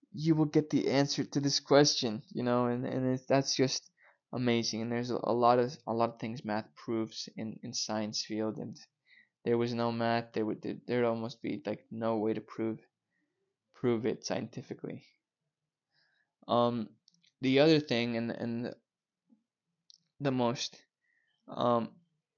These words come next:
important thing, arguably, as to why we need math. Um, and I saw, I heard, I had already come up with this conclusion on my own, okay? Um, not that it's, like, a grand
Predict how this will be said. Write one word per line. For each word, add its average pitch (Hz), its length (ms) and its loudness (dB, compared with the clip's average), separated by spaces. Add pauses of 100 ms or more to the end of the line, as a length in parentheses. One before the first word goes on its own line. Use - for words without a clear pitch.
(200)
important 127 600 2
thing, 123 340 -2
arguably, 110 800 2 (100)
as - 200 -2
to - 80 -16 (120)
why 110 440 2
we 123 200 -8
need 120 240 -8
math. 113 380 -2 (1400)
Um, 123 400 2
and 127 100 2
I 135 60 4
saw, 151 460 4
I 135 100 4
heard, 156 420 4 (840)
I 139 160 2
had 151 100 4
already 147 580 4 (1120)
come 131 260 0
up 123 200 0
with 113 100 -4
this - 160 -6
conclusion 117 560 -2
on 113 200 -2
my 113 200 0
own, 117 400 0
okay? 123 460 -6 (960)
Um, 120 440 -2
not 139 280 4
that 139 100 10
it's, 131 140 4
like, 127 120 2
a 131 60 4
grand 127 680 6